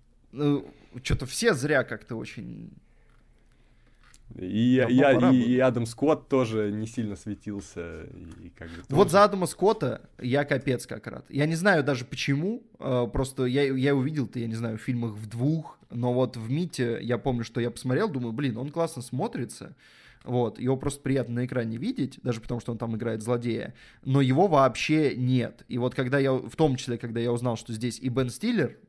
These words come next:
Speaker 1: м-, меняет жанр, что приятно. Адам Сэндлер там менял жанр недавно. Бен Стиллер давно уже играл в драмах, то есть это как бы не, не новое.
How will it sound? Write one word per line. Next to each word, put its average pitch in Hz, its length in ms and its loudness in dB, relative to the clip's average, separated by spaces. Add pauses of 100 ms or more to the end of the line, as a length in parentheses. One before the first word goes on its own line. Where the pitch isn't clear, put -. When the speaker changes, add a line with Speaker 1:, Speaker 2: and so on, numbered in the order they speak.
(120)
Speaker 1:
м-, 127 180 -8
меняет 135 360 0
жанр, 117 360 0
что - 200 -6
приятно. 127 460 0
Адам 113 200 -6
Сэндлер 175 400 2
там 131 220 0
менял 123 260 -2
жанр 110 360 -2
недавно. 110 440 -8 (220)
Бен 160 160 4
Стиллер 170 320 2
давно 160 340 8
уже 123 260 2
играл 127 340 2
в 104 60 -12
драмах, 151 380 2
то - 80 -16
есть - 140 -8
это 120 100 -6
как 117 160 -6
бы 113 80 -4
не, 120 160 -4
не 127 160 -2
новое. 123 320 0